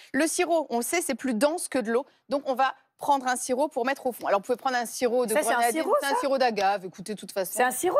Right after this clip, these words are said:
Speaker 2: ça ?
Speaker 1: Mais c'est un sirop
Speaker 2: C'est pas
Speaker 1: d'agave.
Speaker 2: un
Speaker 1: J'avais,
Speaker 2: miel ?
Speaker 1: j'avais plus de sirop. Non, c'est un sirop de, mais n'en
Speaker 2: Ouais.
Speaker 1: mettez pas trop non plus, enfin. <laughs>
Speaker 2: Non, mais parce que, euh, ça, c'est, c'est, c'est quand
Speaker 1: Non,
Speaker 2: même
Speaker 1: mais on
Speaker 2: plus
Speaker 1: peut
Speaker 2: dense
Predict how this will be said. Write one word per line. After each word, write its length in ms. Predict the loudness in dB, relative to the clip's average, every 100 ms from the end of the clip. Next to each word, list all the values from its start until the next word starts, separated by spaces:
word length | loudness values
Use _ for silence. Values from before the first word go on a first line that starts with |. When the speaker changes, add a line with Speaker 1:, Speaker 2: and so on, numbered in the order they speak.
| 0
Speaker 2:
ça ? 120 | -2 -2
Speaker 1:
Mais 160 | 0 0
c'est 80 | 0
un 60 |
sirop 200 | -2 -2
Speaker 2:
C'est 40 | 2
pas 60 | 2
Speaker 1:
d'agave. 200 | 2 0
Speaker 2:
un 60 | 0
Speaker 1:
J'avais, 140 | 0 0
Speaker 2:
miel ? 100 | -2 2
Speaker 1:
j'avais 200 | 2 0
plus 120 | -6
de 60 | -8
sirop. 340 | -4 0 0
Non, 160 | 0 -2
c'est 140 | -2
un 60 | -4
sirop 200 | -2 -2
de, 80 |
mais 80 | 0
n'en 60 | 0
Speaker 2:
Ouais. 60 |
Speaker 1:
mettez 160 | 0 2
pas 80 | 0
trop 140 | 0
non 60 | -4
plus, 220 | -2 -2
enfin. 220 | -2 -4 -6 -4 -4
<laughs> 300 | -4 -6 0
Speaker 2:
Non, 100 | 2
mais 100 | 4
parce 160 | 2 0
que, 100 | -2 -2 -2
euh, 580 | 0 2 2 2 2 0
ça, 120 | -2 -6
c'est, 240 | -8 -8
c'est, 180 | -8 -10
c'est 140 | -10 -2
quand 80 | 0
Speaker 1:
Non, 0 |
Speaker 2:
même 20 |
Speaker 1:
mais 40 | 2
on 40 |
Speaker 2:
plus 60 | 2
Speaker 1:
peut 40 |
Speaker 2:
dense 100 | 0